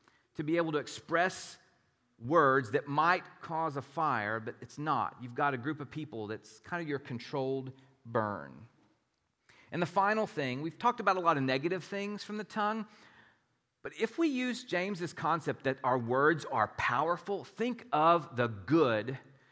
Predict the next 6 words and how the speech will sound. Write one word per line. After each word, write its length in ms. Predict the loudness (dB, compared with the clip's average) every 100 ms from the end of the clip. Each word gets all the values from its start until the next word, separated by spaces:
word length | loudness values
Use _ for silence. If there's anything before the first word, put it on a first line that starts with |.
| _
you 280 | -16 -6 -6
can 240 | -4 -4 2
do 460 | 2 2 -4 -14 -18 _ _ _ _ _ _ -8
with 200 | -8 -6
your 80 | -6
words. 600 | -2 -4 -4 -12 -18